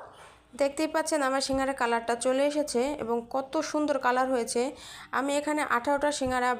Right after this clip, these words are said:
করে নিয়েছিলাম, আমি এখন দশটা ভেজে নেব। আর আটটা আমি ফ্রিজে রেখে দিয়েছি, যেন অন্য সময় সিঙ্গারাগুলো ফ্রিজ থেকে বের করে ভেজে বিকালের নাস্তাটা করে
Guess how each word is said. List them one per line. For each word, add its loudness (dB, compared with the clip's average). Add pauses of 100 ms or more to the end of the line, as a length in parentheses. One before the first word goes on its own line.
(140)
করে 2
নিয়েছিলাম, 0 (1200)
আমি 0
এখন 0
দশটা 2
ভেজে 2
নেব। 0 (1000)
আর 4 (160)
আটটা -2
আমি 0
ফ্রিজে 0
রেখে 0
দিয়েছি, 0 (1040)
যেন 0 (160)
অন্য 0
সময় 2 (440)
সিঙ্গারাগুলো 0
ফ্রিজ 0
থেকে -2
বের 0
করে 2 (1800)
ভেজে 2 (380)
বিকালের 2
নাস্তাটা -2 (180)
করে 2